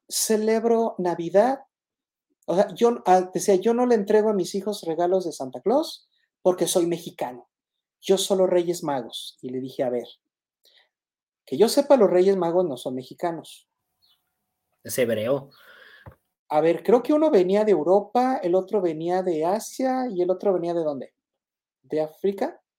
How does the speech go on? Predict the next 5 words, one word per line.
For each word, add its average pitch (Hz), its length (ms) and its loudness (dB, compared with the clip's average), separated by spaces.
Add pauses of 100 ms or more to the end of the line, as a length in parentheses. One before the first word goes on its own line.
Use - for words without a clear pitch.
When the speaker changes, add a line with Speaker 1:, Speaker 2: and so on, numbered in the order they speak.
(640)
Speaker 1:
¿Sí, 165 160 -6
no? 262 360 -4 (180)
Para 151 140 0
empezar. - 440 -4 (440)
Segundo, 196 640 2